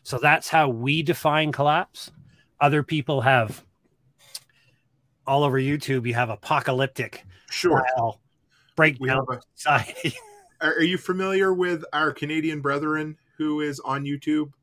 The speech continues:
Speaker 2: um, who's very, very well known? Um,
Speaker 1: From a
Speaker 2: the
Speaker 1: province next door to yours?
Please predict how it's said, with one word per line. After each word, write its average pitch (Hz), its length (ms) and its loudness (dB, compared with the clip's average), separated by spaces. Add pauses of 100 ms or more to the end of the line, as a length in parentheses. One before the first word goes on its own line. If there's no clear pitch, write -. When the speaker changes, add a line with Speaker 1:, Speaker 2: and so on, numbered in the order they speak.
(140)
Speaker 2:
um, 120 420 -10 (540)
who's 123 160 -8
very, 127 580 -2
very 120 260 -2
well 123 280 -4
known? 143 460 -6
Um, 110 480 -10 (480)
Speaker 1:
From 139 180 -4
a 135 60 0
Speaker 2:
the 120 60 0
Speaker 1:
province 156 380 4
next 151 260 0
door 160 160 -2
to 170 80 0
yours? 185 440 2